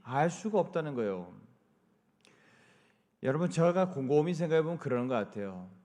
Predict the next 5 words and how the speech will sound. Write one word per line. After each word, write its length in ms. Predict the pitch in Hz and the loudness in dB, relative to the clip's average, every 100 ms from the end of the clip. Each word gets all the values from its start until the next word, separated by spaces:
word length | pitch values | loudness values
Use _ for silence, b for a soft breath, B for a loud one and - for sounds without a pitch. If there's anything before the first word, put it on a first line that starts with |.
| _ _ _ _ | _ _ _ _
전 180 | - 160 | -4 0
남자고 760 | 135 120 131 127 113 120 147 - | 2 2 4 4 4 2 0 -2
우리 180 | 117 | -2
집사람은 380 | 117 117 123 139 | -2 -4 -4 -2
여잔데, 880 | 120 107 107 107 131 120 92 87 - | 0 0 -2 0 2 2 0 -6 -14